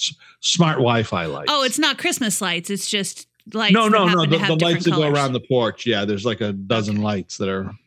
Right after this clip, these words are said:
Speaker 1: a-, around the porch 'cause the porch is a wraparound porch and each door and blah, blah, blah, blah, blah, blah, blah, blah, blah. And then we have a hot tub outside, out back. So that, those lights are a different mood lighting setting. We can make those a mood lighting setting when they're not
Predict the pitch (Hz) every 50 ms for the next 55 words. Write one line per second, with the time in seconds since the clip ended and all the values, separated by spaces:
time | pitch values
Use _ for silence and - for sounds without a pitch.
0 | _ _ 117 - - 113 107 107 98 98 95 92 - - 110 95 - - 90 90
1 | - - - 107 95 - - - 101 98 107 107 104 101 - - 92 90 90 90
2 | - 101 98 98 - - - 87 - 98 98 - - - _ _ _ _ _ _
3 | - 113 110 98 92 92 92 95 92 82 80 82 - _ _ _ _ - - -
4 | _ _ _ - 156 170 180 175 151 143 139 131 131 131 131 - - 98 101 131
5 | 127 135 135 123 120 117 113 117 113 104 90 92 90 101 117 113 113 101 101 104
6 | 101 98 92 123 123 120 117 - - - - - _ - 156 160 170 170 165 147
7 | 151 143 151 - - 139 143 139 - - 143 127 127 135 131 135 139 131 127 -
8 | - 139 127 127 - 127 123 120 127 - - 123 117 117 120 120 117 - - -
9 | - 131 120 120 113 - - - - _ _ - 123 131 139 139 131 117 110 127
10 | 127 127 127 117 104 123 127 120 117 113 117 - 127 120 117 117 107 98 120 110
11 | - 120 92 110 117 123 123 123 123 117 117 110 117 113 113 110 107 104 - -
12 | 123 113 113 113 110 110 113 104 113 107 107 110 104 - 113 110 110 107 110 101
13 | 104 113 117 120 117 120 110 107 113 104 101 104 101 - - 110 104 104 101 101
14 | 104 104 101 101 104 107 107 -